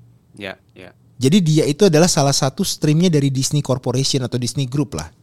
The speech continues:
Speaker 2: Nah, kalau Netflix kan dia sendirian kan.
Speaker 1: Ya.
Speaker 2: Kalau anak bahasa sekarang apa sih? I P, I P-an gitu ya, anjay. Kalau Disney Plus kan punya Star Wars, punya, eh, mungkin apa sih kemarin tuh yang dia baru beli?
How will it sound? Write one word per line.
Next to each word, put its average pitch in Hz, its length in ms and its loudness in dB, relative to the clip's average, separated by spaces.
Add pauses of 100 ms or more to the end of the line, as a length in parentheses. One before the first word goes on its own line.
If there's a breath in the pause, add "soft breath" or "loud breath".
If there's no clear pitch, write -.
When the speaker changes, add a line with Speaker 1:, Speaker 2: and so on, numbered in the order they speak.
(520)
Speaker 2:
Nah, 117 240 -4
kalau 127 160 0
Netflix 139 400 -4
kan 226 80 2
dia 233 80 2
sendirian 127 480 0
kan. 95 320 -2 (480)
Speaker 1:
Ya. - 80 -14
Speaker 2:
Kalau 120 240 -2
anak 120 160 -6
bahasa 113 240 -4
sekarang 143 240 -6
apa 143 80 -10
sih? 160 160 -10
I 127 160 -6
P, 135 240 -4
I 120 160 -2
P-an 127 240 -2
gitu 135 160 -4
ya, 95 260 -2
anjay. 107 540 -6 (500 loud breath)
Kalau 175 140 2
Disney 180 240 6
Plus 214 160 4
kan 294 160 2
punya 190 160 2
Star 107 240 -4
Wars, 127 720 4
punya, 107 800 -6 (180)
eh, 101 460 -8
mungkin 120 480 -10
apa 139 160 -8
sih 151 240 -8
kemarin 127 400 -6
tuh 143 80 -4
yang 131 80 -4
dia 113 80 -4
baru 101 160 -6
beli? 104 240 -6